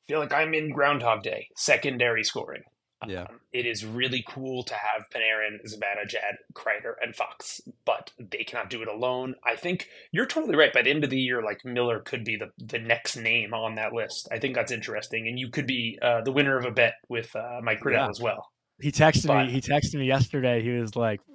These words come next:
Speaker 2: "Fuck, you're killing me with this Miller Lindholm bet," 'cause Lindholm has no points right now in the first, like, seven games or eight games for Boston.
Speaker 1: Well,
Speaker 2: So
Speaker 1: that's not, you know,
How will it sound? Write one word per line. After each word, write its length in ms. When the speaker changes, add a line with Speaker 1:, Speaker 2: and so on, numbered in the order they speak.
Speaker 2:
"Fuck, 240
you're 100
killing 360
me 100
with 160
this 180
Miller 280
Lindholm 320
bet," 160
'cause 100
Lindholm 240
has 180
no 200
points 320
right 120
now 220
in 80
the 80
first, 300
like, 120
seven 280
games 320
or 80
eight 100
games 180
for 100
Boston. 360
Speaker 1:
Well, 140
Speaker 2:
So 40
Speaker 1:
that's 100
not, 200
you 100
know, 140